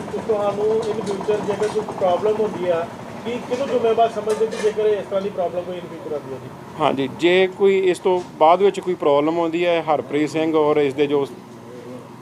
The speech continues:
Speaker 2: ਕੁਝ ਇਹਦੇ ਸੱਜਣ ਮਿੱਤਰ ਆ, ਚਾਰ ਪੰਜ ਜਣੇ, ਇਹ ਮੈਂ ਉਹਨਾਂ ਨੂੰ ਜ਼ਿੰਮੇਵਾਰ ਠਹਿਰਾਉਣਾ।
Speaker 1: ਇਹ ਪੰਜਾਬ ਪੁਲਿਸ ਦੇ ਨੌਜਵਾਨ?
Speaker 2: ਬਿਲਕੁਲ ਜੀ, ਬਿਲਕੁਲ।
Speaker 1: ਕਿੱਥੇ ਤੈਨਾਤ ਹੈ ਜੀ ਇਹ?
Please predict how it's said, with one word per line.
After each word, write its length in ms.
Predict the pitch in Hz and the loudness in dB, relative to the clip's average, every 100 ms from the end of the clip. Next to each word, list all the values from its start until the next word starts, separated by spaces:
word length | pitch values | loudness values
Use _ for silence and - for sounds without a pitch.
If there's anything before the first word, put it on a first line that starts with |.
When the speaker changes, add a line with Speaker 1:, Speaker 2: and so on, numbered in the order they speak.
| 127 135 | -12 -2
Speaker 2:
ਕੁਝ 200 | 156 151 | 2 4
ਇਹਦੇ 320 | 151 151 160 | 4 4 2
ਸੱਜਣ 360 | 156 135 156 | 0 2 2
ਮਿੱਤਰ 280 | 160 151 147 | 4 2 2
ਆ, 180 | 135 120 - 143 127 - - - - - - - - | 0 0 -8 -14 -14 -16 -18 -20 -20 -20 -20 -20 0
ਚਾਰ 220 | 156 143 | 4 6
ਪੰਜ 220 | 139 147 | 4 2
ਜਣੇ, 280 | 143 135 135 131 - 151 | 2 0 -2 -6 -16 -4
ਇਹ 160 | 185 156 | -2 2
ਮੈਂ 100 | 147 | 2
ਉਹਨਾਂ 160 | 147 | 2
ਨੂੰ 200 | 143 131 127 127 | 0 -2 -6 -4
ਜ਼ਿੰਮੇਵਾਰ 320 | 127 117 117 | -2 -2 -4
ਠਹਿਰਾਉਣਾ। 320 | 127 117 98 - | -4 -8 -8 -10
Speaker 1:
ਇਹ 80 | 202 | -8
ਪੰਜਾਬ 320 | 190 175 175 | -4 0 0
ਪੁਲਿਸ 160 | 226 214 233 | -2 -8 -6
ਦੇ 200 | 220 208 | -6 -6
ਨੌਜਵਾਨ? 300 | 190 180 175 127 | -10 -10 -12 2
Speaker 2:
ਬਿਲਕੁਲ 360 | 160 151 139 | 2 2 -2
ਜੀ, 80 | 127 | -2
ਬਿਲਕੁਲ। 340 | 110 98 110 123 208 | -6 -8 -12 -14 -12
Speaker 1:
ਕਿੱਥੇ 220 | 190 240 | -4 -4
ਤੈਨਾਤ 420 | 226 185 156 160 | -2 -6 -6 -6
ਹੈ 80 | 160 | -6
ਜੀ 120 | |
ਇਹ? 80 | 175 | -8